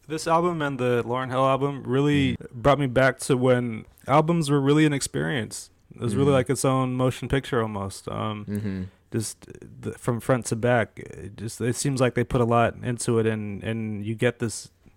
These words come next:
Speaker 1: quote, experience out of it. Something that you don't really get too mu-, too much of nowadays. And, and not to mention that Michael Jackson's one of the greatest, if not the greatest pop star ever, right?
Speaker 2: Yeah.
Speaker 1: So
Speaker 2: You gotta recognize the game,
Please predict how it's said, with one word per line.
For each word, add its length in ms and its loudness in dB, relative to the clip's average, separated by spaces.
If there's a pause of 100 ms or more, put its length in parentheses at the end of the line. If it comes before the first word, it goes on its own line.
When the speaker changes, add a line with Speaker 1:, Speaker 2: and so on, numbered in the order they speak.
(240)
Speaker 1:
quote, 300 0
experience 680 -4
out 160 0
of 120 -8
it. 180 -6 (220)
Something 260 0
that 120 2
you 80 2
don't 220 0
really 160 0
get 200 0
too 100 -4
mu-, 160 -6 (120)
too 120 -4
much 200 -6
of 120 -6
nowadays. 520 -8 (520)
And, 160 -4
and 100 -4
not 140 -2
to 100 -10
mention 280 -4
that 120 -2
Michael 220 -4
Jackson's 440 -2
one 100 -4
of 60 -6
the 60 -4
greatest, 480 -4 (760)
if 180 -10
not 200 -2
the 60 -4
greatest 340 0
pop 220 -4
star 240 -6
ever, 320 -6 (120)
right? 280 -4
Speaker 2:
Yeah. 200 -4
Speaker 1:
So 300 -4 (140)
Speaker 2:
You 60 -20
gotta 160 -10
recognize 420 -6
the 80 -8
game, 380 -4